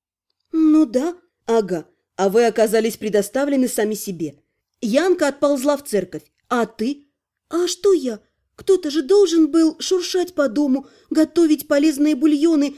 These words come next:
и все остальное, стирать, гладить, убирать. Понятно. Тебе и без религии было чем заняться.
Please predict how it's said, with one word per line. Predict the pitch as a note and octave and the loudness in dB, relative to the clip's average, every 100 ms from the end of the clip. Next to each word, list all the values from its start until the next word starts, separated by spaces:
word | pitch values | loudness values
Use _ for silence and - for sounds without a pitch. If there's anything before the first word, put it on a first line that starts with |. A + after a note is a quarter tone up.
| _ | _
и | - | -4
все | D4+ E4 | -2 -2
остальное, | D#4 - D4 C4+ B3 A3+ A3+ _ | -4 -2 -2 0 -4 -4 -8 _
стирать, | - - E4 D4+ B3+ - | -18 0 2 2 -2 -6
гладить, | A#3+ E4 D4+ B3+ C#4+ | 0 2 2 -2 -2
убирать. | D#4+ F4 E4 C#4 - _ _ _ | 0 2 0 -4 -8 _ _ _
Понятно. | - B3 G3+ E3 - F#3 _ _ _ | -2 0 -2 -4 -12 -18 _ _ _
Тебе | F#3 A3+ C4+ | -2 0 0
и | B3 | 0
без | B3+ | 0
религии | B3+ B3 G3 D#3+ F#3 | 0 -2 -2 -4 -6
было | E3+ F3+ F3+ | 0 0 0
чем | F#3 F3 | -2 -2
заняться. | F3 E3+ D#3 - D#3+ | -2 -2 -4 -10 -18